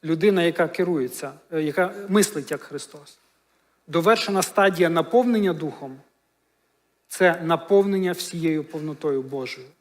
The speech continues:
Людина, яка керується Духом, як Христос. Вот де грабується Боже Царство. Вот де стають духовними мільйонерами і мільярдерами.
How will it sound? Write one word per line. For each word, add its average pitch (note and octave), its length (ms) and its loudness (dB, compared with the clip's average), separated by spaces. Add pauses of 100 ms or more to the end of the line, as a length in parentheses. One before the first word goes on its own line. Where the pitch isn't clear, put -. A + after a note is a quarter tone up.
Людина, D#3+ 400 0
яка D3 440 -4 (1040)
керується D#3 460 -6
Духом, C3+ 320 -14 (420)
як C3+ 140 -10
Христос. - 580 -10 (1600)
Вот E3+ 220 0
де E3+ 100 2
грабується D3+ 600 -4
Боже C#3 260 -6
Царство. C3+ 540 -12 (1040)
Вот F3 340 -2
де E3+ 120 -6
стають D3+ 440 -4
духовними D#3+ 640 -4
мільйонерами D3+ 840 -4
і E3 80 -6
мільярдерами. C#3 800 -6